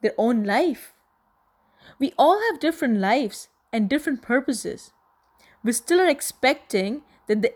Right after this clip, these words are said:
end result should be exactly the same as others. But remember, you were never a part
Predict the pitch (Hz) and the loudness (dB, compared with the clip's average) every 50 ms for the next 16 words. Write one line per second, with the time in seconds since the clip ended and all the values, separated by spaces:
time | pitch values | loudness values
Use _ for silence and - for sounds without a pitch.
0 | - 262 302 339 320 247 233 226 214 190 185 - 226 208 190 196 269 - - _ | -4 -2 -2 -2 0 0 0 0 -2 -2 0 2 2 4 4 2 0 -4 -8 _
1 | _ _ - - 247 220 262 - - 226 214 190 185 - - - 226 240 311 339 | _ _ -10 -8 -6 -4 -4 -4 -4 -4 -4 -4 -4 -2 0 2 2 2 0 -2
2 | - 415 415 403 403 359 - - - 370 330 277 226 220 240 269 - _ _ _ | -2 -2 0 0 0 -2 -2 -2 -2 0 0 0 0 -2 -2 -4 -10 _ _ _
3 | _ - 262 285 - - _ - 320 392 359 311 208 156 170 - - - _ _ | _ -4 -4 -4 -4 -2 _ 2 2 4 2 0 0 -2 -4 -10 -16 -20 _ _
4 | _ _ _ _ _ _ _ _ _ _ _ - 226 - - 254 247 233 233 262 | _ _ _ _ _ _ _ _ _ _ _ -4 -4 -2 0 0 2 4 4 4
5 | 320 381 339 254 190 175 170 - _ _ _ _ _ _ _ _ _ _ _ _ | 4 2 2 0 -2 -2 -6 -10 _ _ _ _ _ _ _ _ _ _ _ _
6 | _ _ _ _ _ _ - 214 214 240 285 311 339 370 415 370 - _ 226 247 | _ _ _ _ _ _ -6 0 2 4 4 6 4 2 0 -2 -8 _ -2 0
7 | 247 214 214 208 214 247 269 285 339 330 330 330 330 - - 285 294 262 226 214 | 2 2 2 2 2 2 2 2 2 2 0 0 -6 -2 2 6 6 8 6 6
8 | 214 - | 2 -4